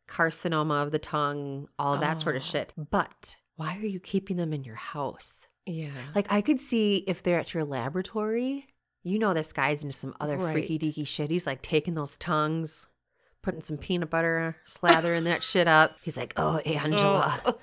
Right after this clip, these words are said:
Speaker 1: Angela." Can you imagine? I could,
Speaker 2: <sighs>
Speaker 1: and you've been living in this house with these, ugh.
Speaker 2: And when he moved out, why didn't he take the tongues with him?
Speaker 1: <laughs> Too many fond memories. <laughs>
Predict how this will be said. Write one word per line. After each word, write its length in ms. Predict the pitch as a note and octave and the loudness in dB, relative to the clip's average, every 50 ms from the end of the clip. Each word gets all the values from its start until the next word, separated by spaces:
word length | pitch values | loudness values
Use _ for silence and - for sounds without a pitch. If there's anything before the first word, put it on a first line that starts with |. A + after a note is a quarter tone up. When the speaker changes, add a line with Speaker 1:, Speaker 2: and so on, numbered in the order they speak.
| - - | -2 2
Speaker 1:
Angela." 920 | F#3 F#3 G3 A3 G3+ E3+ D#3+ F#3 F3+ E3 D#3+ D#3 D#3 D#3 D#3+ F3 E3+ - _ _ - | 4 4 6 4 4 4 4 4 4 6 6 4 6 6 4 4 2 -2 _ _ -12
Can 160 | - - B3+ | -6 -2 0
you 100 | E4 F#4+ - B4 | 0 4 6 6
imagine? 520 | F#4+ C4 G#3+ G#3 F#3 G3+ A#3+ A#3+ D4 B3+ A3+ | 6 6 6 4 2 0 -2 0 0 0 2
I 100 | B3+ C4 | 2 0
could, 300 | D#3 - - - A3+ B3+ - - - - - | 0 0 -2 -2 -2 -2 -4 -12 -16 -14 -14
Speaker 2:
<sighs> 260 | - - - _ - | -14 -16 -10 _ 2
Speaker 1:
and 200 | C4+ C4+ B3+ B3+ | 4 6 8 8
you've 120 | C4+ A#3+ A#3+ | 6 6 4
been 180 | C#4 B3 A3 | 2 2 2
living 520 | G#3 G3+ G#3+ G#3+ G#3 G#3+ G3+ A#3 A#3 A#3+ A#3+ | 2 4 6 8 8 8 8 6 4 4 2
in 180 | - A#3 A3 | 0 0 2
this 180 | G#3 F#3+ F3 - | 2 2 2 0
house 640 | - - - G3 E3+ E3 F3 G3 G3+ G3 - - - | -4 -2 2 4 6 6 6 4 2 0 -2 -2 -2
with 160 | G3 F3+ - | -2 -2 -2
these, 420 | - F3+ F3 E3+ E3 D#3 - - _ _ _ _ - A3+ | -2 -2 0 0 -2 -4 -8 -14 _ _ _ _ 2 2
ugh. 320 | A#3+ C3+ - - - - - | 2 2 0 -4 -8 -2 2
Speaker 2:
And 180 | - D4+ E4 E4+ | 2 4 6 6
when 160 | G4 G4 F#4 | 6 6 4
he 160 | F4 F#4 F4+ | 4 2 0
moved 340 | D#4+ D#4+ E4+ E4+ E4+ - - | 2 2 2 2 2 2 0
out, 240 | C#4+ C#4 C#4+ C#4 - | 0 0 0 0 2
why 220 | C4 A#3+ B3 C4+ | 2 2 2 2
didn't 200 | C4+ C4+ C4 B3+ | 2 0 -2 -2
he 140 | A#3+ - A#3+ | -4 -4 -6
take 300 | A3 - - A#3 A3 - | -6 -4 -2 -2 -2 0
the 80 | - F#3 | -2 -2
tongues 440 | - - - F3+ F3 E3+ E3+ D#3 - | -2 -2 -2 -2 -2 -2 -4 -6 -4
with 260 | E3 D#3+ D#3 D3+ - | -2 -2 -2 -2 -2
him? 340 | E3 C#3+ E3 F#3+ G3 F#3+ - _ _ _ - - - - - - | -6 -6 -8 -10 -12 -14 -18 _ _ _ -8 -6 -4 -4 -2 -2
Speaker 1:
<laughs> 440 | - - - - - - _ _ - | -4 -4 -6 -8 -12 -16 _ _ -8
Too 160 | - - A#3 | -2 0 2
many 220 | A#3 A#3 A#3 B3 | 4 4 4 4
fond 340 | A3+ - A3+ G#3 G3+ G3+ G3+ | 4 6 6 6 6 6 6
memories. 640 | G#3 G3+ F#3+ G3 G3+ F3+ E3+ F#3 G3 A3 G#3+ - - | 4 4 4 4 2 2 0 -2 -4 -6 -4 -2 0
<laughs> 40 | C#4+ | 0